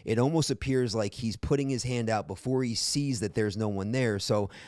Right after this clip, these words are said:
I believe that Biden thought someone was going to be there. Maybe his wife, maybe Kamala Harris, who knows? Maybe the Easter Bunny was supposed to be there. You know, I don't know. Uh,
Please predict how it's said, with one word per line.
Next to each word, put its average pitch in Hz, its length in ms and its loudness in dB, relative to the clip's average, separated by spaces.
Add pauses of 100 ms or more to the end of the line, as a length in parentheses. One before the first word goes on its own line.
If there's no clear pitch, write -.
(200)
I 127 220 2
believe 104 640 -4 (160)
that 104 240 -2
Biden 117 420 2
thought 107 240 0
someone 117 600 0 (240)
was 101 180 -2
going 104 220 0
to 95 80 -4
be 95 180 -6
there. 76 260 -10
Maybe 104 300 -2
his 92 140 -4
wife, 135 420 2
maybe 95 260 -6
Kamala 107 420 -2
Harris, 127 520 0 (280)
who 156 180 2
knows? 95 200 -2
Maybe 131 200 2
the 131 80 2
Easter 170 320 4
Bunny 110 260 2
was 104 140 -2
supposed 117 260 2
to 113 80 -4
be 113 160 -2
there. 113 400 2 (220)
You 135 120 2
know, 113 120 4
I 120 100 4
don't 120 160 2
know. 98 220 -2 (280)
Uh, 107 360 4